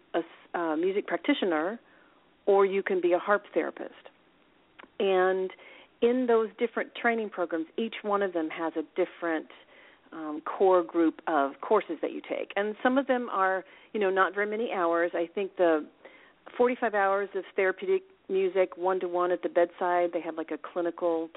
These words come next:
time where they practice their skills, as opposed to a music therapist that has to do twelve hundred. So you can see there's a, a big difference in the number of hours, but, um, they still do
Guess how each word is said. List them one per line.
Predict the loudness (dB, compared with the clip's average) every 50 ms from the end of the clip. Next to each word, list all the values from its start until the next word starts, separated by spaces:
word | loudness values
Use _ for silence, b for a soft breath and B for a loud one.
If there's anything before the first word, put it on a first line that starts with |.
| -10
time | -8 -6 -6 -4 -4
where | -4 -6
they | -6 -6 -6 -6 -6 -8 -12 _ -14
practice | -6 -2 -2 -2 -2 -4 -6 -6 -6 -4 -2
their | -4 -4 -4 -6 -10 -2
skills, | 0 0 0 0 -2 -4 -8 -14 B B B B B B B B B
as | 0 0 0
opposed | 2 0 0 0 0 -4
to | -4 -4
a |
music | -2 -2 -4 -4 -4 0
therapist | 0 0 0 0 -6 -14 -12 -12
that | -12 -12
has | -12 -14 -14 -14
to | -10
do | -6 -6 -6
twelve | -6 -6 -4 -4 -4 -4
hundred. | -4 -4 -4 -4 -6 -8 -6 0
So | 2
you | 2 2
can | 2 0 -4 0
see | 0 2
there's | 2 0 0
a, | -2 -4 -4 -4 -6 -8
a | -6 -4 0
big | 0 0 0 0 -2
difference | -2 -2 -2 -4 -10 -10 -8
in | -8 -8
the | -6
number | -6 -4 -2 0 0 0 0 0
of | -4 -6 -12 -12
hours, | -10 -10 -10 -10 -10 -12 -14 -16 _ B B B B B B B B B B B -10 -2 2
but, | 4 6 6 6 4 2 -6 _ -12
um, | -10 -8 -8 -6 -8 -8 -8 -10 -12 -16 _ _ _ -20 -20 _ _ _ 2
they | 2 2 2 0 -6 -10
still | -2 0 0 0 0 -4 -8
do | -10 -8 -6 -6 -6 -6